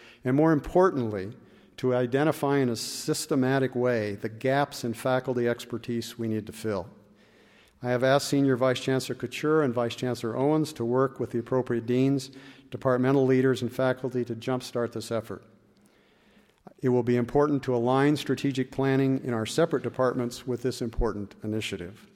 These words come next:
I am very pleased to announce that to assist in this effort, Doctor Brian Larkins,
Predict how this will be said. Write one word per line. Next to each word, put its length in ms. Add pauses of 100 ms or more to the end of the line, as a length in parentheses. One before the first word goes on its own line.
(840)
I 80
am 140
very 280
pleased 420
to 100
announce 480
that 240
to 100
assist 480
in 80
this 180
effort, 360 (580)
Doctor 300
Brian 420
Larkins, 600